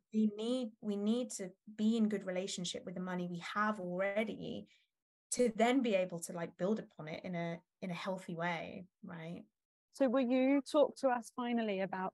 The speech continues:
Speaker 2: like, how you support your clients to kind of do this and what services that you have? Um, yeah, share, share that with us, 'cause I'm sure many people will be intrigued by, um, yeah, your work and want to hear more.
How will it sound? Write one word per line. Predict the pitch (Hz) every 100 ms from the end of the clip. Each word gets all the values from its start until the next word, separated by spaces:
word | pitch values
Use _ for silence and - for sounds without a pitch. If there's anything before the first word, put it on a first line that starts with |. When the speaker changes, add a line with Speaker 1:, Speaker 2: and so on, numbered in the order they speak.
| -
Speaker 2:
like, | 185 -
how | 208 196
you | 190 185 185
support | 175 - 190 180
your | 170
clients | 202 190 180 175 -
to | -
kind | 185 175
of | 165 -
do | 233 226
this | 202 202 185 -
and | 180 170 170 - _ -
what | 196 -
services | 196 185 190 185 180 -
that | 175 101
you | 180 175
have? | 170 170 170 - - 175
Um, | 175 165 170 170 _ _ -
yeah, | 202 185 - 175 170 180
share, | - 196 190 -
share | 190 185 185 175
that | 170
with | 180 165
us, | 170
'cause | -
I'm | 180
sure | - 190
many | 180 170 170
people | 175 - 160
will | 175
be | 170 180 175 _ _ -
intrigued | 196 175 214 185 165 165 -
by, | 190 185 170 170 - - - -
um, | 180 165 151 160 147
yeah, | 202 202
your | 160 160
work | 165 185 180 -
and | 151
want | 156 -
to | 190
hear | 180
more. | 170 180 165